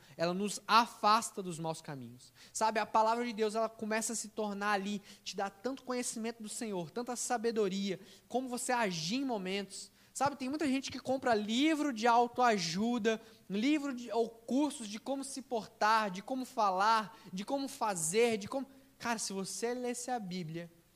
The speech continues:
muitos desses livros iam se tornar inválidos pra você,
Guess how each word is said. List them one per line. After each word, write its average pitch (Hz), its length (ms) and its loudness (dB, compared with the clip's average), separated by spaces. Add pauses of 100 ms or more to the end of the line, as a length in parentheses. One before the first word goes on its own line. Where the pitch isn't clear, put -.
(100)
muitos 233 560 -6
desses 220 440 -8
livros 180 500 -6
iam 202 140 -8
se - 160 -12
tornar 185 340 -10
inválidos 175 600 -2
pra 139 120 -12
você, 120 280 -16